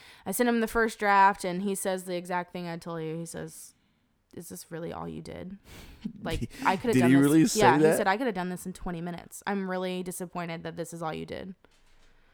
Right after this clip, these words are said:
Speaker 1: And I was like, "Well, I hate that you're disappointed. You know, I would like to talk with you about this." And, and anytime that a client has a problem, I f-, try to <laughs> face it head on, which is probably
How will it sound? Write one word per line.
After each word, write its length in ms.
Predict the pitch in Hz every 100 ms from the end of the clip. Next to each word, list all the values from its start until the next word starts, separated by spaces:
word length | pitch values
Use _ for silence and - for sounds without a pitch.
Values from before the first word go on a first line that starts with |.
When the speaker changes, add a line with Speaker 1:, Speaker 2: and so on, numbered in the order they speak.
| _ _ _ -
Speaker 1:
And 140 | 185
I 100 | 180
was 140 | 175
like, 140 | 185 208
"Well, 260 | 269 269 269
I 60 |
hate 140 | 285 277
that 80 | 277
you're 80 |
disappointed. 760 | 247 254 247 277 254 247 247 240
You 60 | 220
know, 220 | 196 196
I 120 | 196 202
would 80 |
like 140 | 220 226
to 60 | -
talk 220 | 220 220
with 100 | 214
you 80 | 214
about 280 | 202 196 -
this." 440 | 196 196 196 -
And, 160 | 190 190
and 180 | 208 202 247
anytime 420 | 320 427 370 330
that 100 | 262
a 60 | 214
client 220 | 220 208
has 120 | 190
a 20 |
problem, 540 | 185 190 196 202 202 202 _ _ _ _ _ -
I 220 | 190 214 226
f-, 220 | - - -
try 180 | 220 214
to 80 |
<laughs> 140 | 214 -
face 200 | 220 -
it 80 | -
head 200 | 214 196
on, 400 | 180 208 247 233 _ _ _ _
which 140 | 185 180
is 140 | 175
probably 760 | 202 185 185 175 180 170 165